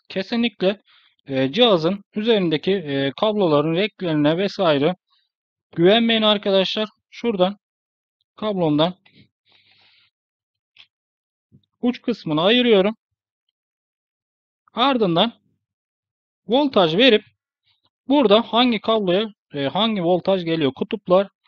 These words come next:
ne şekilde, bunlara bir bakmamız gerekiyor. Şöyle ucunu açtım. Bunun bağlantısı karta yapılacak, fakat ters voltaj verdiğimiz anda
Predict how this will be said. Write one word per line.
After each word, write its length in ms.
ne 160
şekilde, 440
bunlara 360
bir 120
bakmamız 500
gerekiyor. 400
Şöyle 340
ucunu 360
açtım. 360
Bunun 260
bağlantısı 560
karta 340
yapılacak, 500
fakat 320
ters 340
voltaj 400
verdiğimiz 480
anda 380